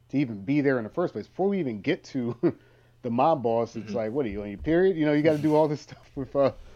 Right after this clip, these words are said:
Speaker 1: with French. And again, it does undermine, 'cause, like, what about French? Like, what, <laughs> what's he doing to stop this mole and stuff like that? So you have this strong, interesting character that is doing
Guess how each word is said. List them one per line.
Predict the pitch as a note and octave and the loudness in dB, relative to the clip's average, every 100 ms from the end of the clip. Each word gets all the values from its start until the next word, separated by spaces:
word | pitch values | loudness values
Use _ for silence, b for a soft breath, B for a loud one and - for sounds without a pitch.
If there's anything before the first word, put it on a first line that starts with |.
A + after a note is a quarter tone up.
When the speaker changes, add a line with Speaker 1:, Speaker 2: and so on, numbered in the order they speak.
| b b b | b b b
Speaker 1:
with | C#3 C3+ | -6 -6
French. | - F3+ D#3+ C3 - - | 0 0 0 -2 -16 -10
And | C3+ B2 B2 - _ - | -4 -4 -4 -8 _ -6
again, | D3 D#3 | -2 0
it | C#3 | 4
does | E3+ F#3+ | 4 6
undermine, | A#3 G3+ G#2 | 2 -4 -8
'cause, | - B2+ | -8 -2
like, | C#3 A#2 - - _ _ _ _ _ _ _ _ | 0 0 -6 -20 _ _ _ _ _ _ _ _
what | G#2+ G#2+ F3+ | -12 -2 0
about | C4+ C#4+ | 0 -4
French? | - F4+ - | -6 -8 -8
Like, | C3+ C#3 | -4 -4
what, | A#2 C#3+ - _ _ - | -2 -4 -4 _ _ -14
<laughs> | C3 F3+ - B B B B - | 0 0 0 B B B B -2
what's | C#3 G3 | 4 4
he | - B3 C#4 | 4 2 4
doing | F3 C#3 A#2+ A2+ | 4 4 2 -4
to | A2+ | -10
stop | G#2 C3+ A2 A#2 | -4 -2 -2 -6
this | G#2+ | -8
mole | A2 A2 G#2 | -4 -4 -6
and | G2+ | -8
stuff | A2+ | -10
like | G2+ F#2+ | -8 -10
that? | G2+ F2+ | -10 -10
So | - A#2+ | -4 -2
you | A2+ B2+ | -2 0
have | E3 F#3 | 0 0
this | A#2+ | -6
strong, | - - C3 C3 B2 G#2+ _ - - _ - - - - | -10 -4 -2 -2 -4 -10 _ -20 -20 _ -20 -20 -20 -6
interesting | D3+ D3+ C3 A#2+ | -6 -4 -6 -6
character | G#2+ C#3+ D3+ A2 G2+ | 0 2 2 0 -8
that | G#2+ G#2 - | -8 -8 -14
is | A2 G2 | -16 -6
doing | C3 D3 | -4 -2